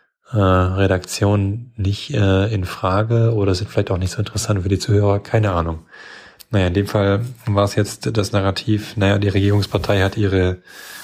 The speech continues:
äh, Parteien haben ihre Legitimation verloren, denn, äh, sonst hätten sie ja nicht so, äh, stark verloren in Prozenten, ne? Das, äh, hat natürlich, äh,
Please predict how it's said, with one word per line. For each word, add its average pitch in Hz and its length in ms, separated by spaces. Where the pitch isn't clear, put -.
äh, 98 80
Parteien 92 560
haben 92 220
ihre 90 420
Legitimation 95 760
verloren, 98 600
denn, 95 340
äh, 92 140
sonst 87 220
hätten 98 160
sie 90 100
ja 87 80
nicht 90 280
so, 87 760
äh, - 20
stark - 380
verloren 85 420
in 85 140
Prozenten, 90 560
ne? 85 240
Das, 107 880
äh, 113 160
hat - 480
natürlich, 98 580
äh, 92 420